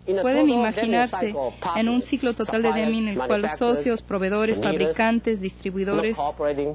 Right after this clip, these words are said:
Speaker 2: no estén
Speaker 1: instead
Speaker 2: cooperando
Speaker 1: competing?
Speaker 2: y en lugar de eso compitiendo
Speaker 1: In cooperation,
Speaker 2: en una corporación?
Speaker 1: can you imagine
Speaker 2: ¿Puede usted im-,
Speaker 1: engineers
Speaker 2: imaginarse a los
Speaker 1: competing with the
Speaker 2: ingenieros
Speaker 1: others within the same
Speaker 2: compitiendo con los
Speaker 1: corporation?
Speaker 2: otros dentro de
Speaker 1: They
Speaker 2: la
Speaker 1: should be
Speaker 2: misma
Speaker 1: cooperating.
Speaker 2: corporación?
Speaker 1: That's
Speaker 2: Deberían
Speaker 1: why we
Speaker 2: estar
Speaker 1: need more.
Speaker 2: cooperando. Es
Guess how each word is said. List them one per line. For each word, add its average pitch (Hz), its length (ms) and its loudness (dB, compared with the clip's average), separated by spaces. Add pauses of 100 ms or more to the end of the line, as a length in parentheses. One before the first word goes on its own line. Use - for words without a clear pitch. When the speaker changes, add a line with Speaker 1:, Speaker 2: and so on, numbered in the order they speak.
Speaker 2:
no 226 120 2
estén 285 240 6
Speaker 1:
instead 262 40 6
Speaker 2:
cooperando 233 480 2
Speaker 1:
competing? 175 440 -2 (120)
Speaker 2:
y 220 60 2
en 214 80 2
lugar 226 240 4
de 247 80 4
eso 247 180 -2
compitiendo 220 680 0
Speaker 1:
In 220 60 2
cooperation, 262 500 -2
Speaker 2:
en 233 100 4
una 277 180 4
corporación? 214 960 -2
Speaker 1:
can 220 140 0
you 262 80 4
imagine 254 200 2
Speaker 2:
¿Puede 254 200 4
usted 247 260 0
im-, 247 160 2
Speaker 1:
engineers 247 260 2
Speaker 2:
imaginarse 214 720 4
a - 60 4
los 214 140 2
Speaker 1:
competing - 160 0
with - 60 0
the 226 60 0
Speaker 2:
ingenieros 226 320 2
Speaker 1:
others - 100 0
within 220 60 0
the 220 80 2
same 220 140 0
Speaker 2:
compitiendo 233 240 2
con 131 100 0
los 202 120 2
Speaker 1:
corporation? 196 200 0
Speaker 2:
otros 214 300 -2
dentro 220 300 0
de 202 40 2
Speaker 1:
They 190 60 2
Speaker 2:
la 196 60 2
Speaker 1:
should 208 160 2
be 226 60 4
Speaker 2:
misma 214 60 4
Speaker 1:
cooperating. 214 240 0
Speaker 2:
corporación? 208 520 -2
Speaker 1:
That's - 260 -16
Speaker 2:
Deberían 240 260 4
Speaker 1:
why 294 40 8
we 285 40 6
Speaker 2:
estar 277 160 2
Speaker 1:
need 208 80 0
more. 226 160 2
Speaker 2:
cooperando. 208 600 2 (280)
Es - 380 0